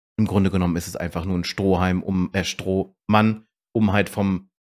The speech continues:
vom Regulären abzulenken. Das ist dieses typische, "Ich bin nicht rechts, aber", und danach kommt nur noch Mist. Das gibt's halt in allen Bereichen.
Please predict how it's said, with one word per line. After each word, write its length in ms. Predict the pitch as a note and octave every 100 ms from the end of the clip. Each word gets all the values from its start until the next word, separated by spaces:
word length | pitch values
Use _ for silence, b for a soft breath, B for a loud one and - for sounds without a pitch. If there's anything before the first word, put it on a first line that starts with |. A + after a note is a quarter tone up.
| _
vom 160 | - A#2
Regulären 580 | A2 A#2+ A#2 A2 G2+ G#2
abzulenken. 840 | G#2 - G#2+ G2 G2+ G2+ G2+ F#2+ _
Das 140 | - F#2+
ist 160 | G2+
dieses 260 | A2 G2+ F#2+
typische, 500 | - C3 A#2 A#2 G#2 B B _ _
"Ich 240 | C3 A2+ -
bin 100 | E3+
nicht 240 | F#3 E3+
rechts, 360 | D3+ D#3+ - -
aber", 680 | D#3 D3 B2+ G#2+ F2+ - -
und 140 | A2
danach 260 | G#2 G2+ -
kommt 220 | A2 G2+
nur 100 | G2+
noch 160 | F#2
Mist. 400 | F#2+ F2 - - _ _
Das 200 | G2+ F2+
gibt's 260 | - F#2 -
halt 180 | F2+ -
in 160 | F2+
allen 280 | - F2 E2
Bereichen. 440 | D#2+ C2 C2+ -